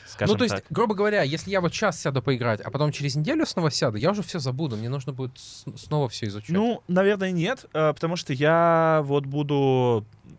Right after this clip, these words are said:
Speaker 1: у меня вот будет пауза на этой неделе, я, собственно, еду в небольшой отпуск.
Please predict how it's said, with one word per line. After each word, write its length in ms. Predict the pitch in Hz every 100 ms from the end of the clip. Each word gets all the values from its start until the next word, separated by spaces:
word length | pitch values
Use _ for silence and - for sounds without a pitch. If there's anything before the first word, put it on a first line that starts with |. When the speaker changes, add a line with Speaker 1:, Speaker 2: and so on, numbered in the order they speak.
| -
Speaker 1:
у 80 |
меня 200 | 131 139
вот 100 | 127
будет 200 | 117 117 113
пауза 300 | 156 226 208
на 60 |
этой 140 | 190 170
неделе, 240 | 160 143
я, 80 | 120
собственно, 360 | - 135 - 120
еду 180 | 123 120
в 60 |
небольшой 400 | 113 110 110 - 107
отпуск. 500 | - - 208 -